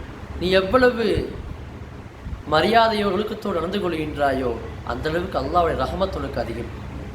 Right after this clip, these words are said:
மற்றவர்களுக்கு சரியாக அமையவில்லை என்று சொன்னாலும், உன்னுடைய நல்லெண்ணத்தின் காரணமாக அல்லாஹ்வுடைய ரஹமத் உன்னால் உன்னை சுற்றிருப்பவர்களுக்கு கிடைக்கும்" என்பதை சொல்லிக் கொடுங்க.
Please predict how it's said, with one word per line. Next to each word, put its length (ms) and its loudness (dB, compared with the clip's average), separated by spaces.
மற்றவர்களுக்கு 720 2
சரியாக 460 4
அமையவில்லை 440 0
என்று 200 -2
சொன்னாலும், 680 0
உன்னுடைய 280 2
நல்லெண்ணத்தின் 500 2
காரணமாக 600 4
அல்லாஹ்வுடைய 440 2
ரஹமத் 340 -2
உன்னால் 500 2
உன்னை 160 -4
சுற்றிருப்பவர்களுக்கு 760 0
கிடைக்கும்" 380 2
என்பதை 220 0
சொல்லிக் 300 -4
கொடுங்க. 220 -4